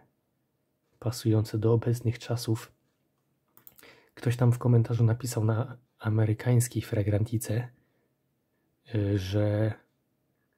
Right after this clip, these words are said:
to nie jest ten sam zapach, że ludzie błędnie nawiązują do tego Neroli Portofino. No, Neroli Portofino bardziej pasuje do obecnych czasów, jest po prostu lepsza.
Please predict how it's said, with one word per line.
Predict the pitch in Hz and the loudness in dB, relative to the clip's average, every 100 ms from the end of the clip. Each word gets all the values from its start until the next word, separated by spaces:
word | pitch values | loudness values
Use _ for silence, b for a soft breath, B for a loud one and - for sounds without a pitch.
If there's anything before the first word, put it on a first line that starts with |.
| _ _ _ _ _ _ - | _ _ _ _ _ _ 0
to | |
nie | 120 127 | 4 4
jest | 120 | 2
ten | - 113 | 2 0
sam | - 107 | 2 2
zapach, | 107 107 - 139 - - _ _ _ _ - | 2 0 -4 -6 -6 -18 _ _ _ _ -4
że | 117 98 | -2 2
ludzie | 110 117 117 113 | 2 4 4 4
błędnie | 107 113 113 113 | 4 2 4 4
nawiązują | 110 101 104 101 110 107 | 4 2 2 4 4 2
do | 104 | 0
tego | 110 107 | -2 -2
Neroli | 101 104 107 104 104 | 0 2 2 0 -2
Portofino. | 113 120 107 - 104 107 - b b b b b b _ _ _ _ _ - | -4 -2 -2 -2 0 0 -2 b b b b b b _ _ _ _ _ -2
No, | 113 120 120 | 4 4 4
Neroli | 110 110 113 110 | 2 4 2 0
Portofino | - 113 117 123 107 | -2 -4 -4 0 0
bardziej | 110 - 117 | 0 -2 -6
pasuje | 117 - 113 | -8 -2 0
do | 113 | 2
obecnych | 104 104 - 107 | 2 0 -2 -8
czasów, | - - 117 - 117 113 | -6 -4 -4 -4 -4 -2
jest | 107 - - - _ _ _ _ _ _ _ _ _ _ _ _ _ _ _ _ _ _ | -2 -4 -12 -20 _ _ _ _ _ _ _ _ _ _ _ _ _ _ _ _ _ _
po | - | -10
prostu | 120 117 - 113 | -2 -2 0 2
lepsza. | 117 120 104 110 | 2 2 -4 -4